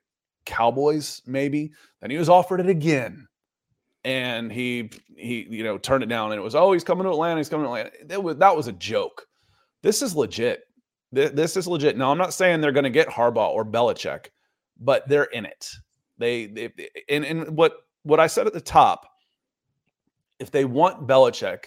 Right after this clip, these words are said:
I think the biggest obstacle for Belichick is a team that has a coach, would be the Dallas Cowboys right now. Otherwise, I could absolutely see him coming to work for Arthur Blank and the Atlanta Falcons. Is he my choice? No.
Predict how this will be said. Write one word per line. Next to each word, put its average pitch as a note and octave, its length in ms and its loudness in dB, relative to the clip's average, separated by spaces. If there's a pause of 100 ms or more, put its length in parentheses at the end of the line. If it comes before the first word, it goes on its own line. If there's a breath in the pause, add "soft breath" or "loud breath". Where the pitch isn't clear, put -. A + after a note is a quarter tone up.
(540)
I A#2+ 60 -6
think D#3 200 -6
the C#3 60 -8
biggest D#3 600 -2 (120)
obstacle A#2+ 520 0
for A2 160 -8
Belichick A2+ 680 -2
is A#2 360 -12
a A2 60 -14
team C#3+ 300 -6
that D3 80 -8
has D#3+ 200 0
a F3+ 40 -4
coach, - 420 0
would B2+ 160 -10
be D3 100 -2
the D#3 100 -2
Dallas D#3 340 0
Cowboys F#3 420 -4
right F2 220 -10
now. D#2 200 -12
Otherwise, E3+ 680 4 (1400 soft breath)
I A2+ 120 -8
could D3+ 140 -2
absolutely F3 580 -2
see A#2 240 -8
him G2+ 400 -12
coming A#2 280 -6
to A2 100 -10
work G#2 220 -4
for A2+ 160 -2
Arthur G#2+ 280 -4
Blank F#2+ 280 -10
and G2 80 -12
the F#2+ 40 -12
Atlanta E2+ 260 -10
Falcons. - 640 -8
Is B2 160 -4
he D3+ 120 2
my E3 200 2
choice? F#3+ 260 0
No. F3+ 360 2